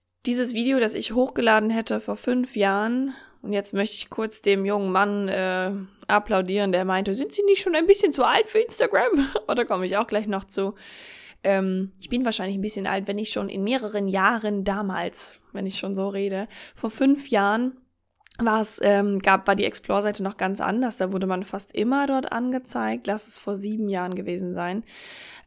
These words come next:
Ähm, da wurde man immer dort angezeigt. Ich weiß das nicht, weil ich dort angezeigt wurde, weil ich war nämlich ein privates Profil. Da war ich noch gar nicht irgendwie auf Instagram unterwegs. Da war ich noch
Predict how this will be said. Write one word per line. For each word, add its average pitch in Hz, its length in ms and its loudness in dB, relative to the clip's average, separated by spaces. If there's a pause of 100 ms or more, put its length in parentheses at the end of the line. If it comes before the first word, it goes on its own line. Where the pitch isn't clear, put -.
(100)
Ähm, 196 380 2
da 190 100 0
wurde 196 140 0
man 185 160 0
immer 233 240 -2
dort 214 200 0
angezeigt. 233 720 -4
Ich 208 140 -6
weiß 196 360 0
das 214 280 -2
nicht, 196 220 -2
weil 185 140 0
ich 294 160 0
dort - 140 0
angezeigt 185 440 -8
wurde, 185 180 -2
weil - 120 -2
ich 202 100 -10
war 190 80 -4
nämlich 180 180 -8
ein 190 80 -6
privates 254 420 2
Profil. 208 420 2
Da 180 100 -2
war 190 140 4
ich 202 100 -4
noch 202 120 -10
gar 196 120 0
nicht 196 140 -2
irgendwie 180 180 -4
auf - 80 -12
Instagram - 360 -6
unterwegs. 226 440 -2
Da 175 120 -4
war - 120 -2
ich - 100 -8
noch 180 220 -8